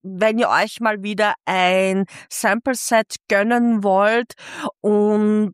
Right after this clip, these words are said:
ein bisschen überlegt, okay, was, was wollt ihr euch jetzt bestellen? Schaut euch mal Never and Again an. Wir werden euch das, ich werde euch die Website unten in die Shownotes verlinken, weil die Schreibweise,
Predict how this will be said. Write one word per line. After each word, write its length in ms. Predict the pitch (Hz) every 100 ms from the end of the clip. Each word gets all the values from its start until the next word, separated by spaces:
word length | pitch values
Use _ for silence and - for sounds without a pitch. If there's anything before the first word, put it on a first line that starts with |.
| -
ein 120 | 214
bisschen 320 | 233 - 240
überlegt, 480 | 220 214 208 208 -
okay, 320 | - 240 214
was, 400 | 208 190 - - 202
was 420 | 196 - - -
wollt 540 | 214 208 190 196 208 240
ihr 60 |
euch 180 | 208 208
jetzt 220 | 202 -
bestellen? 640 | 208 - - 185 208 240 247 - -
Schaut 380 | - - 214 -
euch 160 | 262 247
mal 140 | 240
Never 280 | 226 196 226
and 140 | 254
Again 400 | 240 226 202 233
an. 420 | 233 220 226 233 214
Wir 140 | 233 202 175
werden 520 | 214 214 240 302 294 -
euch 360 | 214 226 - -
das, 360 | - 233 226 -
ich 180 | 220 -
werde 140 | 381
euch 100 | 427
die 140 | - 185
Website 600 | 196 - - 180 185 - - - - 277 - -
unten 420 | 247 - 233 226 -
in 300 | 214 208 208
die 120 | 202
Shownotes 520 | - 214 220 185 -
verlinken, 560 | - 202 202 196 - 214
weil 100 | 190
die 80 |
Schreibweise, 960 | 196 - - - 208 - 214 185 -